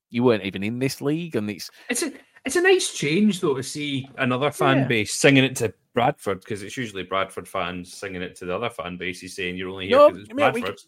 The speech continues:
Speaker 1: we get it, we get it every game, but we always take, it's always taken as, um,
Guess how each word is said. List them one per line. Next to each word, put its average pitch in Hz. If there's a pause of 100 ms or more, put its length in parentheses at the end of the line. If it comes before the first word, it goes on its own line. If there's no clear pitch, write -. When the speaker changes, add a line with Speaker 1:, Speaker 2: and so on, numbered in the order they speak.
(100)
Speaker 1:
we 240
get 254
it, 220
we 214
get 240
it 214
every 190
game, 196
but 165
we 156
always 180
take, 170
it's 151
always 190
taken 160
as, 131
um, 113